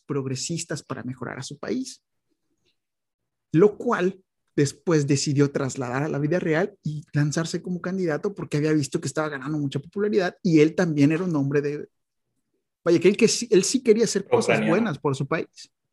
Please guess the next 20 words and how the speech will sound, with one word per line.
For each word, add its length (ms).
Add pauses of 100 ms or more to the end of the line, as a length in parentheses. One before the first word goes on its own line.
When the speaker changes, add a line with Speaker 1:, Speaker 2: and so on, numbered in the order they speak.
(1900)
Speaker 1:
Una 180
de 20
sus 140
promesas 420
de 100
campaña 420
que 140
lo 60
hicieron 340
muy 200
popular, 500
por 180
no 120
decir 260
que 100
lo 60
hicieron 240
ganar 200
las 140
elecciones, 640